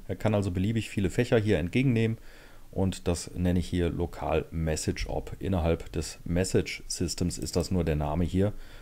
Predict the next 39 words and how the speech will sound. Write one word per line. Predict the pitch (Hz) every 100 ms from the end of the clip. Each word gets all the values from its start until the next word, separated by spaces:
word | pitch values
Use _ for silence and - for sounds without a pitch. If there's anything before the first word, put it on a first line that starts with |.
| -
hat | 85 82
also | 78
nichts | 85 87 -
mit | 92
dem | 92 85 -
Namen | 85 85
auf | - 80
der | -
anderen | 82 85
Seite | 78 78 82
in | 78 80
dem | 82
anderen | 85 85
Skript | - - 120
zu | - 82
tun. | - 71 69 - - - - -
Und | 85
das | -
Print-Nachricht | 107 87 101 113 123 -
funktioniert | 110 - 104 95
so | 92
natürlich | 95 87 85 73
auch | - 147
nicht | 143 139
mehr. | 113 113 - - - - -
Hier | 92
sind | 95
ja | 92 85
drei | 78 73 85
Sachen, | 104 110 117
die | 107
übertragen | 92 98 - 78 87 82
werden. | 85 82 85 80 -
Einmal | 87 90 85 85 - - -
ein | - 87 82
Game-Object, | 107 156 - - 139 139
was | 143
da | 143 120
ankommt. | 135 151 160 175 -